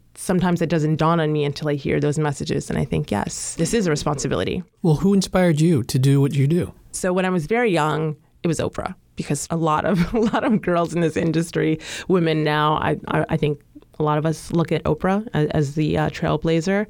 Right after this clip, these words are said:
Speaker 1: Um, but then, of course, I'm just, I'm surrounded by other females, particularly Muslims, who are doing this work. They're not necessarily in front of the camera, but I, I have a good friend at the A P,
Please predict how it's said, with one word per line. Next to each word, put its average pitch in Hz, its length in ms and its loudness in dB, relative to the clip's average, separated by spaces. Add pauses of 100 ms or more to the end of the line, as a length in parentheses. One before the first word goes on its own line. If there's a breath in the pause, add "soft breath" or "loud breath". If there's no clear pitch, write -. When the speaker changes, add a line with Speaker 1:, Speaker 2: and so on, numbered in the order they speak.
(460 loud breath)
Speaker 1:
Um, 147 460 2
but 175 200 0
then, 190 80 2
of 185 160 -2
course, 175 560 0
I'm 180 100 4
just, 196 240 0
I'm 190 100 2
surrounded 170 600 0
by 143 160 2
other 147 600 2 (380 loud breath)
females, 180 640 2
particularly 214 720 -2
Muslims, 226 500 0
who 202 140 0
are 185 80 2
doing 196 520 2
this 180 240 -2
work. 190 280 0
They're 165 200 0 (320)
not 175 140 0
necessarily 151 460 0
in 147 80 -4
front 147 160 -2
of - 40 -4
the 151 60 -2
camera, 208 480 0
but 151 340 -2
I, 147 320 0
I - 40 -4
have 147 160 0
a 156 40 -2
good 160 160 -2
friend 151 600 0
at 143 80 -6
the 160 120 -6 (120)
A - 40 -2
P, 165 600 0